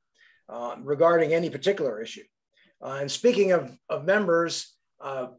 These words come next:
we'd <laughs> like to, uh, invite you, all of you, to, uh, to join the World Affairs Council of Orange County if you're not already a member. Um, we, um, uh, as just like all organizations during the covid period,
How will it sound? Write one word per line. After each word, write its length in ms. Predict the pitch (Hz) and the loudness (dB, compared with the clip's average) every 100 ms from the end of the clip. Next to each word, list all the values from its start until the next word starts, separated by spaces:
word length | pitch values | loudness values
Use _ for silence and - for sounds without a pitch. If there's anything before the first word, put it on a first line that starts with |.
| - | -10
we'd 160 | 165 160 | -8 -4
<laughs> 140 | - | -2
like 200 | 196 - | -2 0
to, 420 | 196 185 170 160 | 4 6 6 6
uh, 260 | 151 139 - _ - | 6 4 -2 _ -10
invite 480 | 156 131 180 185 180 | -6 2 4 4 2
you, 380 | 220 202 180 190 | 4 4 4 0
all 180 | 175 | 2
of 120 | 180 175 | 2 2
you, 340 | 214 185 180 | 0 0 -2
to, 360 | - 175 170 170 | -6 -4 -2 0
uh, 180 | 165 160 - | 0 0 -6
to 180 | 170 175 _ - | -16 -16 _ -6
join 500 | 139 214 220 127 - _ _ _ | 0 2 0 -4 -8 _ _ _
the 300 | - 143 147 | -10 -6 -4
World 340 | 139 156 170 156 | -2 4 6 4
Affairs 340 | 151 170 151 | 4 4 4
Council 680 | - 160 160 160 151 147 - - | 0 -4 -4 0 0 0 -2 -6
of 180 | 143 135 | -6 -4
Orange 280 | 156 147 | -6 -6
County 320 | - 165 180 151 | -4 -2 0 -2
if 100 | 151 | -2
you're 80 | 160 | -2
not 200 | 165 - | 0 0
already 400 | 156 160 156 151 | 2 2 2 0
a 40 | |
member. 400 | 165 190 - - _ _ _ _ _ - | 0 -2 -4 -10 _ _ _ _ _ -8
Um, 420 | 143 143 143 127 _ _ - | 0 0 0 -6 _ _ -8
we, 480 | 160 175 175 175 170 | -2 0 4 6 6
um, 380 | 156 143 123 - _ _ _ _ _ - | 8 6 2 -14 _ _ _ _ _ -6
uh, 240 | 135 120 - | -2 -2 -2
as 200 | 175 135 | -4 -2
just 220 | 185 185 | 0 4
like 180 | 190 180 | 4 6
all 340 | 185 190 190 | 10 10 10
organizations 840 | 190 196 185 165 190 185 180 185 139 | 8 4 2 -2 0 0 -2 -8 -4
during 340 | 180 180 180 | 0 2 0
the 80 | 156 | 0
covid 440 | 180 185 175 170 | 2 2 2 -4
period, 480 | 185 185 165 165 165 | 2 2 2 -2 -4